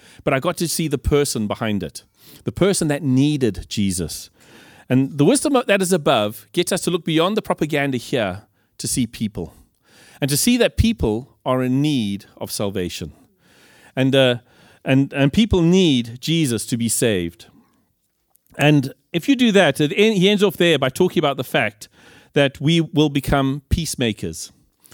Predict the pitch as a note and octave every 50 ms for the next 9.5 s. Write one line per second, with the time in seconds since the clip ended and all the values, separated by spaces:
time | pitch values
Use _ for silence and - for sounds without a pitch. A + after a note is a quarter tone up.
0 | - _ _ _ _ _ C#3 C3 C#3 C3+ - D#3 D3+ C3 A#2+ B2 C#3 D3 D3+ C#3+
1 | C3+ - C#3 B2 - - A2 G2+ - - F#2+ - - C3 A#2 C3+ G#3+ G3+ D#3 -
2 | D#3+ F3+ F#3+ F#3 - - - F#2 E2 - - - - - _ _ _ _ _ _
3 | _ _ _ _ _ _ _ _ - _ C3 B2+ B2 B2+ A#2 A2 - D#3 D3+ D3
4 | D#3 F3 - - C4+ B3 F#3+ G#3+ B3 B3 - A3 F#3 D#3 F3 G#3 - G#3+ G3 -
5 | F#3 E3+ E3 - - E3+ D#3+ D3 C3+ C3 B2+ A2 G2 G2+ B2+ D3+ - A3 G3 -
6 | F#3 D#3+ E3+ D3+ D3 D3 D3 C#3+ - D3+ D3 C#3+ C#3+ D3+ E3 - D#3+ C#3+ D3+ C#3+
7 | C#3 C#3+ C#3+ - D3 B2 - G#2+ G2+ G#2+ G2 F#2+ G2+ - - - - - - _
8 | - D3+ E3 D#3 - F3 E3 - D#3+ C#3+ C#3 C#3 C3 - C3+ C3+ C3 A#2+ G#2 G2+
9 | G2+ A2+ A2 G2 F2 D#2+ E2 - -